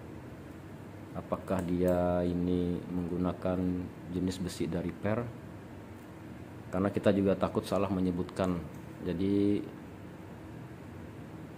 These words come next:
bisa kita lihat di sini, memang mandau ini mempunyai ketebalan yang cukup bagus. Kalau untuk ketajaman, saya kira kita nggak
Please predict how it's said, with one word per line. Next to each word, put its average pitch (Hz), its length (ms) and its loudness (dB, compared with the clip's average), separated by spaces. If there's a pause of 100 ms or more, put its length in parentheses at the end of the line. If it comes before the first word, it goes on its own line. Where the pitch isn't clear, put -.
(120)
bisa 90 240 -2
kita 92 320 0
lihat 92 400 2
di 95 80 0
sini, 110 560 0
memang 104 480 0 (640)
mandau 92 240 4
ini 113 400 2
mempunyai 101 640 2 (400)
ketebalan 95 560 2
yang 92 160 4
cukup 90 320 -2
bagus. 82 480 -2 (2000)
Kalau 98 200 6
untuk - 160 2
ketajaman, 110 400 10
saya 123 160 6
kira 120 240 8
kita 117 320 4 (120)
nggak 95 220 10